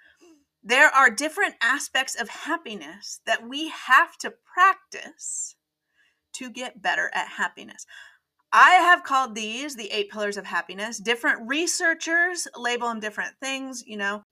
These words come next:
The point is the same. We have to build our lives around practicing these things and showing up in these ways. We're gonna spend a lot of time on this podcast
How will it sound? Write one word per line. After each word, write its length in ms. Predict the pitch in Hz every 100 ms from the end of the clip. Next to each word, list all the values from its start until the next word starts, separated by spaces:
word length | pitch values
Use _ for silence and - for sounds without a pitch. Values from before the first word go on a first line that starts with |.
| -
The 160 | 202
point 480 | 208 - 381 403 - -
is 200 | 262 -
the 140 | 196
same. 540 | - - 226 170 165 196
We 140 | 220
have 340 | 202 240 294
to 140 | - 247
build 340 | 202 214 240
our 180 | - 190
lives 520 | 175 190 175 175 208 -
around 360 | 185 185 185
practicing 600 | - 190 202 208 202 196
these 220 | 180 185
things 280 | - 180 180
and 180 | - 185
showing 320 | - 170 165
up 160 | 160 -
in 80 | 165
these 220 | 170 -
ways. 220 | - - - - - -
We're 120 | 240
gonna 140 | 247 254
spend 180 | 240
a 40 | 220
lot 180 | 220 220
of 60 |
time 220 | 220 208
on 80 | 196
this 140 | 185 -
podcast 420 | 180 165 160